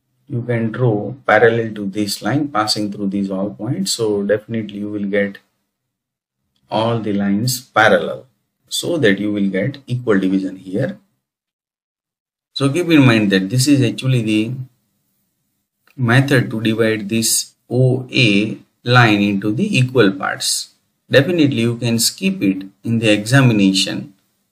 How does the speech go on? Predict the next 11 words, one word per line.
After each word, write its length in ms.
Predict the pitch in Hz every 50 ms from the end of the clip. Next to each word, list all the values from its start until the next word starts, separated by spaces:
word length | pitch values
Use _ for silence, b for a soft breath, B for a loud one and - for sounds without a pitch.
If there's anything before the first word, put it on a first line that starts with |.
| _ _ -
if 180 | 127 127 123
you 140 | 131 123 117
are 80 | 113 107
able 280 | 104 107 120 127 123
to 140 | 123 120 117
divide 500 | 117 113 110 117 110 107 104 101 98 - 98
O 240 | 107 113 113 113 110
A 220 | - - 123 123 113
distance 800 | 104 113 117 - - - 113 98 92 92 95 - - - - _
into 240 | 110 113 107 104 110
the 380 | 104 110 107 104 101 98 98